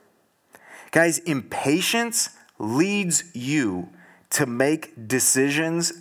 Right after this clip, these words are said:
outside of God's will. Okay? Rarely, if ever, do you make a quick and wise decision.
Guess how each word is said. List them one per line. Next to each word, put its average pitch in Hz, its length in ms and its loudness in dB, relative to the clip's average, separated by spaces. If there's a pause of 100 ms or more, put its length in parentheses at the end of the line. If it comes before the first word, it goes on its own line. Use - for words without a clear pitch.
outside 131 920 0
of 110 200 -4
God's 104 520 0 (160)
will. 92 260 -4 (1700)
Okay? 170 380 2 (1120)
Rarely, 135 960 2 (640)
if 294 220 4
ever, 143 560 2
do 123 280 0
you 170 240 2
make 156 340 2
a 135 120 2
quick - 680 0 (300)
and 170 360 0
wise 139 760 2
decision. 123 500 0